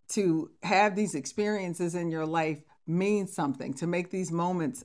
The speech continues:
matter? You can enjoy your life more and feel, uh, happier, have more, be more content in your life and feel like you have more control. Hey, E Money, how you doing? Um,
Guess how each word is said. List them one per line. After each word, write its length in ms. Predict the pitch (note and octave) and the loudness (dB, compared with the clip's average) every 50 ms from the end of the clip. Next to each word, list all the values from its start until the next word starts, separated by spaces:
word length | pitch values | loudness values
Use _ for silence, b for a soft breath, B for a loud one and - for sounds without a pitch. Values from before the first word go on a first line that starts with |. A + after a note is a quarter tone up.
| - | -6
matter? 500 | - E3+ E3 E3+ E3+ E3 D3 C3 C3 A#2+ | -2 -2 0 2 2 2 2 0 -2 -2
You 120 | C3 D#3+ D#3 | -4 -4 -4
can 180 | - F3 D3+ | -4 -4 -4
enjoy 360 | - D#3 D#3+ D3 C#3+ E3+ F3+ G3 | -2 -2 -2 0 0 0 2 2
your 200 | F#3+ F3+ F3 E3 | 2 2 0 0
life 340 | D#3+ D#3+ D#3+ E3+ E3+ E3 | 0 0 0 0 -2 -2
more 280 | - E3 D#3+ D3+ C#3+ C3+ | -4 -4 -2 0 0 0
and 180 | B2+ B2+ B2+ - | -2 -4 -6 -4
feel, 480 | - F3+ F3 E3+ D#3+ D#3 D#3 D3+ B B B B B B B B B - | -2 -2 0 0 0 -2 -2 -4 B B B B B B B B B 0
uh, 140 | E3 D#3+ | 0 0
happier, 640 | D#3 D#3+ B3 A#3+ C#4+ C#4 - D#3 C#3+ B2+ - - - _ - | 2 4 4 4 4 4 2 0 0 0 -2 -4 -12 _ -6
have 280 | F3 G3 F#3 G3 F#3 F3 | 0 2 4 4 2 2
more, 380 | F#3 F#3+ F#3 F#3+ F#3 F3+ F3 | -2 -2 2 2 2 2 2
be 140 | - G#3 G3+ | 0 2 2
more 220 | G#3+ A3 G#3+ G#3+ G#3+ | 4 4 4 4 2
content 540 | A3 A3 F#3+ F#3 - - A#3 F3+ B2+ - - _ - | 2 0 -2 -2 -2 -2 -2 -2 -2 -4 -8 _ -6
in 140 | E3+ E3+ E3+ | -4 -2 0
your 140 | E3+ E3 | 2 2
life 320 | E3 E3+ D#3 B2+ C3+ C3+ E3+ | 4 4 2 2 0 -2 -4
and 100 | E3+ E3 | -6 -2
feel 220 | - G3+ G#3 G#3 | 2 4 4 4
like 260 | G3+ G#3 G3 G3 G3 | 4 4 2 2 0
you 80 | G#3 G3 | -2 -2
have 240 | G3+ G3+ F3+ F3 E3 | 0 0 0 0 0
more 260 | F3+ F3+ F3+ F3 F3 | -2 0 0 0 0
control. 720 | E3+ - E3+ E3 D#3+ - - G#3+ G#3+ G3+ D#3+ C#3+ C#3+ C#3 B B B B B | -2 -2 -4 -4 -4 -2 0 2 2 2 2 0 -2 -6 B B B B B
Hey, 220 | B C#4 D#4 C#4+ | B 4 4 4
E 180 | - - A3 A3 | 4 4 4 4
Money, 300 | G#3+ G#3 G3+ G#3 G#3+ G#3+ | 4 4 4 4 4 4
how 100 | B3+ A3 | 4 4
you 160 | G#3+ G#3+ G#3+ | 4 2 2
doing? 380 | G3+ G3 F3+ E3+ D3 C#3+ C#3+ C#3+ b b b b b b b b b b - | 2 2 0 0 0 -2 -4 -6 b b b b b b b b b b 2
Um, 540 | D#3+ F3 F3+ E3+ D#3+ E3 E3+ E3 E3 E3 E3 | 6 6 6 6 6 2 0 -2 -4 -6 -8